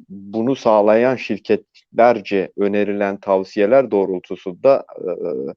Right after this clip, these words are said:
herhangi bir bakımı yapılıyor mu ya da ne sıklıkta yapılıyor? Aslında herhalde Türkiye'de yaşanan temel sorun bu.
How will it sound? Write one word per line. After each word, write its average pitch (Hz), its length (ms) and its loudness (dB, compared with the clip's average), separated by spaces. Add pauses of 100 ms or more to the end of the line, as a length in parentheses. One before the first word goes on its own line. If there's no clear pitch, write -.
(520)
herhangi 110 640 0
bir 98 240 -4
bakımı 113 360 0
yapılıyor 113 640 2
mu 90 140 -4
ya 95 160 2
da 107 80 0
ne 113 160 2
sıklıkta 101 540 -4
yapılıyor? 101 540 0
Aslında 131 440 2
herhalde 123 720 4
Türkiye'de 101 480 -2
yaşanan 110 600 -2
temel 110 360 0
sorun 98 440 -4
bu. 98 240 0